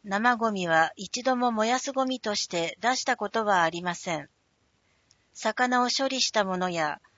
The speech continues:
古くなり、廃棄せざるを得ない食材など、要は口に入るものならば、ほとんど処理が可能です。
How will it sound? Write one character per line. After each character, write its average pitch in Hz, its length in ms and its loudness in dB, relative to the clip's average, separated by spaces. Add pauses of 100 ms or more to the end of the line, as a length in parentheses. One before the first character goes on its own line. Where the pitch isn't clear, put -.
(160)
古 254 280 -4
く 233 140 -6
な 196 180 0
り、 160 220 -8 (260)
廃 269 240 2
棄 - 160 -6
せ 220 140 -8
ざ 254 200 0
る 240 160 0
を 208 100 2
得 233 120 2
な 240 180 0
い 208 60 -2
食 202 300 -2
材 202 260 0
な 190 160 0
ど、 156 280 -8 (460)
要 247 240 4
は 190 160 2
口 - 280 -8
に 269 140 -2
入 277 260 2
る 226 120 -6
も 214 160 -2
の 226 120 -2
な 220 120 0
ら 190 140 2
ば、 160 300 2 (200)
ほ 214 160 -4
と 285 220 4
ん 262 40 -2
ど 220 120 -2
処 269 180 2
理 262 140 -2
が 214 140 0
可 180 180 -2
能 175 240 -2
で 156 160 -6
す。 - 240 -18